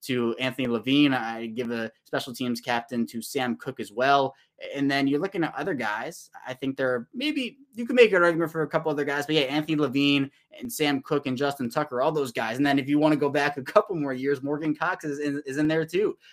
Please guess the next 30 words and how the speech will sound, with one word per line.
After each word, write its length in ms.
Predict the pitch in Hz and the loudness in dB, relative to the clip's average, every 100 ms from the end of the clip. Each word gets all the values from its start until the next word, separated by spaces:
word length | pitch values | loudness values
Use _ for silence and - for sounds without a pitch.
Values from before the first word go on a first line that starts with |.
| _ | _
So 80 | 160 | -4
that's 220 | 147 - | -4 -6
four 220 | 147 180 214 | -6 0 0
special 400 | - 180 175 160 | 0 -4 -4 -6
teams 300 | 165 147 - | -2 -2 -2
captains 560 | 156 156 156 151 147 _ _ _ - | -2 -2 0 -2 -2 _ _ _ -14
on, 440 | 98 131 127 131 | -10 -8 -4 0
on 120 | 156 | 2
offense. 560 | 160 160 156 151 - - _ _ | 2 2 2 2 -2 -12 _ _
There 260 | 131 139 143 | -4 0 0
are 60 | 131 | -2
other 200 | 139 139 | -2 -2
ones 220 | 143 135 | -2 -2
as 100 | 131 | 0
well. 180 | 139 143 | 0 2
I 40 | |
mean, 280 | 147 143 139 | 2 2 -2
his 220 | 175 160 | -6 -6
second 380 | - 185 196 190 | -6 -6 -4 -6
season, 520 | - 127 123 143 180 151 | -6 -8 -8 -8 -8 -4
Mark 260 | 143 143 | -4 -2
Ingram 260 | 156 170 123 | 0 0 0
probably 220 | 127 113 | -4 -6
could 120 | 113 | -8
have 100 | 107 | -10
gotten 260 | 104 104 107 | -8 -8 -14
a 60 | |
captain 360 | 101 104 - 98 | -12 -12 -12 -16
patch. 400 | - - - - | -16 -16 -16 -10
So, 340 | - 120 110 | -2 0 -2